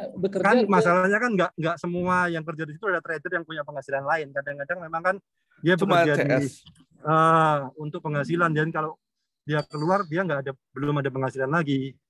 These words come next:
Speaker 2: Satu
Speaker 1: Hmm.
Speaker 2: sisi seperti itu.
Speaker 1: Hmm.
Speaker 2: Itu kan. Kalau, kalau kita kan ada penghasilan dari trading lain, oke lah. Nggak cocok, berantem, ah, ya udah, selesai.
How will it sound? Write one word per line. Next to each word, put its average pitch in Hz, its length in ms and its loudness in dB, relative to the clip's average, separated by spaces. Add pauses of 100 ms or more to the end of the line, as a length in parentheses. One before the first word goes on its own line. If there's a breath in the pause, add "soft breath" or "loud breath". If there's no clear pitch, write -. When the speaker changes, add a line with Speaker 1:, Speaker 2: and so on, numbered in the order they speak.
(360)
Speaker 2:
Satu 147 240 0
Speaker 1:
Hmm. 165 80 0
Speaker 2:
sisi 156 160 2
seperti 143 400 0
itu. 139 440 2 (480)
Speaker 1:
Hmm. 156 560 -6 (760)
Speaker 2:
Itu 135 220 2
kan. 147 320 2 (160)
Kalau, 160 240 0
kalau 175 200 -2
kita 165 280 -4
kan 214 140 0
ada 180 160 -8
penghasilan 151 460 -8
dari 151 140 -6
trading 143 300 -6
lain, 160 220 2 (600)
oke 180 240 -4
lah. 170 240 4 (280)
Nggak 135 240 -2
cocok, 170 340 -2 (260)
berantem, 156 600 -2 (160)
ah, 160 160 -2 (360)
ya 143 120 -4
udah, 175 280 2 (520)
selesai. 175 520 -2